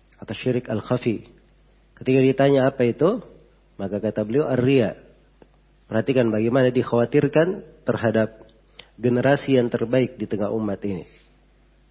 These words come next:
terhadap para sahabat. Maka harusnya kita ini lebih patut lagi mengikuti jejak mereka. Karena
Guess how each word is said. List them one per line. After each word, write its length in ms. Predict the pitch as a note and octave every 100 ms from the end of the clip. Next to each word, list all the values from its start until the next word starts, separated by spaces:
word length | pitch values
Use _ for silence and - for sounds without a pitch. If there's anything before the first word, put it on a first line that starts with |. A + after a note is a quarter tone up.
| _ _
terhadap 400 | A2+ G2 A2 A2
para 240 | A2 G#2
sahabat. 480 | G#2 F#2 G#2+ F#2+ F2 - _ _ _ _ _ _ _ _ - -
Maka 140 | G#2+ G#2
harusnya 480 | A#2 C#3+ - C3 A#2
kita 240 | A#2+ G#2+
ini 400 | G#2 A2 D#3+ G3+ - - _ _ _ _ _ _ _ -
lebih 540 | A2+ G#2+ C3 E3 D#3+ - - _ _ _ _ _ _ _
patut 260 | A#2+ B2+ C3
lagi 320 | C#3+ D3 A#2+ G2
mengikuti 560 | G2+ G#2+ - C#3 C#3+
jejak 400 | A2+ G#2 A#2+ -
mereka. 400 | A2+ A#2+ G2+ E2+ - - _ _ _ _ _ _ _ _ _ _ _ _ _
Karena 160 | G#2